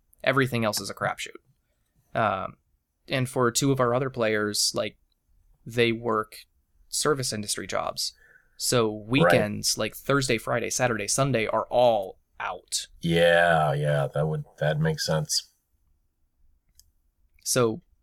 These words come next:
Speaker 1: when it comes down to it, our only other real option was Tuesdays,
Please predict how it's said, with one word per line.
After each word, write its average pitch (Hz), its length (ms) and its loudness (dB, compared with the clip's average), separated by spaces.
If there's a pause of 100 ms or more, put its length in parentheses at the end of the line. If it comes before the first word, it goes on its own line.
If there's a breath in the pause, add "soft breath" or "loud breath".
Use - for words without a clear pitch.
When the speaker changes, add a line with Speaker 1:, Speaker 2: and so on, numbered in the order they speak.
(160)
Speaker 1:
when 135 180 0
it 127 60 -4
comes 123 200 -2
down 143 180 0
to 131 100 -2
it, 120 80 2
our 120 160 2
only 127 320 0
other 120 500 0
real 120 260 -2
option 120 460 -2
was 107 180 -6
Tuesdays, 113 720 0